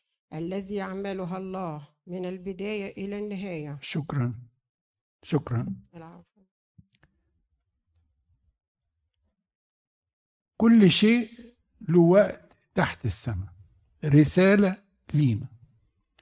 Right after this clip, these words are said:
Speaker 2: مفيش حاجة مطلقة على الأرض. مفيش حاجة دايمة. لا فرح دايم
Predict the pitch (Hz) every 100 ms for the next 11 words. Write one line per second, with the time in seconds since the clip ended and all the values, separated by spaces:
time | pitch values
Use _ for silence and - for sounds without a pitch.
0 | _ _ _ _ _ _ _ _ _ _
1 | _ - 170 180 254 - - 208 202 196
2 | 196 185 - _ - 165 170 185 175 175
3 | 139 127 123 127 110 110 - - - _
4 | _ _ _ _ _ _ _ _ _ _
5 | _ _ - 156 226 - - 185 208 190
6 | 180 190 - - 135 131 180 202 185 139
7 | 107 - - _ _ _ _ _ _ _
8 | _ _ _ _ _ _ _ _ _ _
9 | _ _ _ _ _ _ _ _ _ _
10 | _ _ _ - 123 127 196 208 185 151
11 | 160 220 214 214 220